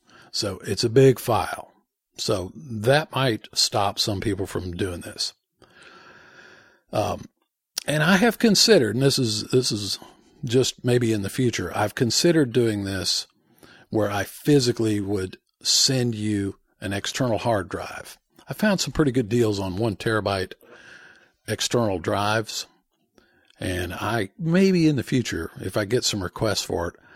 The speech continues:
I might buy the hard drives, load all this stuff on there.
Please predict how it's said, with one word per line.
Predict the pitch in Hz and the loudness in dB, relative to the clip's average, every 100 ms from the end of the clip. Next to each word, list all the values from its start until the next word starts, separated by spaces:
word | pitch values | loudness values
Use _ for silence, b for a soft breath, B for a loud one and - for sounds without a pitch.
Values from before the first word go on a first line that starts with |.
| B B B B | B B B B
I | - | -4
might | 117 110 95 - - _ _ _ _ _ _ _ _ _ _ _ _ _ _ - - | -2 -2 -4 -6 -14 _ _ _ _ _ _ _ _ _ _ _ _ _ _ -20 -8
buy | 107 107 123 | 0 2 4
the | 113 | 2
hard | 107 120 104 | 2 0 0
drives, | 95 87 90 - - _ _ _ _ _ - - | -4 -4 -6 -8 -12 _ _ _ _ _ -20 -8
load | 110 110 120 127 123 120 | 0 6 8 8 6 6
all | 107 101 | 2 0
this | 95 | -2
stuff | - - 95 - - _ - | -2 -2 -4 -6 -16 _ -8
on | 110 101 | -6 -4
there. | 90 87 | -6 -8